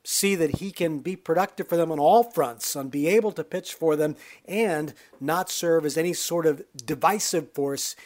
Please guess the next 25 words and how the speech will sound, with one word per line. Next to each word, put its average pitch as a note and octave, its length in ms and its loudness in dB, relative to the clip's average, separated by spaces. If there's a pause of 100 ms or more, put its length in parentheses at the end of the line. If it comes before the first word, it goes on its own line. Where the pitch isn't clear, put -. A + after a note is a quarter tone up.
(140)
inside D3+ 520 -2
the C#3 60 -16
clubhouse. B2+ 580 2
So, C3+ 400 -4 (400)
uh, C#3+ 320 -2
it's D3 160 -6
gonna F#3 160 2
be F#3 120 2
up F3+ 120 0
to F3 80 -6
Germán F#3 380 2
to F3 60 -6
do D#3+ 140 -2
that, A#3 240 2
and F#3 80 -6
then A3 80 -2
it'll A#3 80 0
be G3 140 4
up A3 100 2
to G3+ 100 -2
the F3 100 0
Yankees F#3+ 400 2
and F#3 60 -6
their F#3 120 -2
players G3 560 0